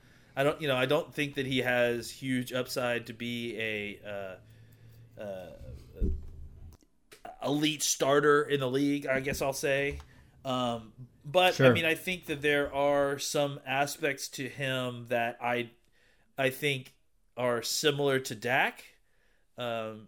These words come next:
Speaker 1: in the sense that I think he has a lot of intangibles that I think that you can really, you know, kind of work around, especially as a backup quarterback, you know? Uh, and his game is, can
Speaker 2: Right.
Speaker 1: be, I think, similar to Dak. I mean, I don't think he's, you know, neither Dak or him are,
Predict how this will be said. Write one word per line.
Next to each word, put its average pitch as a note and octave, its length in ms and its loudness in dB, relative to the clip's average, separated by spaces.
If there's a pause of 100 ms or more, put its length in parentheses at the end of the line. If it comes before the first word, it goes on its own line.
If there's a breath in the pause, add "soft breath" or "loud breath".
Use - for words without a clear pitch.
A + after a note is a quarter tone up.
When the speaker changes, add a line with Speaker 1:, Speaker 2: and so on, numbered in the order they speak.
Speaker 1:
in C#3 200 -6
the C3 80 -6
sense C#3+ 340 -4
that C3 160 2
I B2+ 80 2
think C#3+ 220 -6
he C#3 100 -6
has B2+ 280 0
a B2+ 40 -2
lot B2 100 0
of A#2+ 60 -6
intangibles C#3+ 800 -8
that D#3 140 -2
I D3 80 -2
think D3+ 320 -12
that C#3 160 -4
you D3 100 -6
can C3+ 320 -6
really, C3+ 560 -2
you B2+ 80 -8
know, A#2+ 80 -8
kind B2+ 180 -8
of A2+ 120 -6
work C#3+ 260 -2
around, C3+ 320 0
especially C3 340 -2
as A#2+ 120 0
a A#2 80 -4
backup A#2 420 -4
quarterback, D3 800 -8
you D#3+ 80 -10
know? F3 220 -6 (600 soft breath)
Uh, B2 180 -2
and C3+ 120 -2
his B2 120 -2
game D3 400 4
is, C#3 200 -4
can B2+ 100 2
Speaker 2:
Right. A#2+ 140 10
Speaker 1:
be, C3 160 0
I B2 80 -2
think, B2+ 320 -8
similar D#3 520 -2
to E3 140 -6
Dak. E3 400 2
I C#3 60 -4
mean, C3+ 100 -2
I C3 100 2
don't C#3 160 2
think C#3+ 220 -6
he's, C3+ 320 -10
you C#3+ 80 -10
know, B2 80 -6
neither E3+ 300 -2
Dak C3 400 -2
or B2 100 -4
him B2 460 -2
are, A2+ 420 0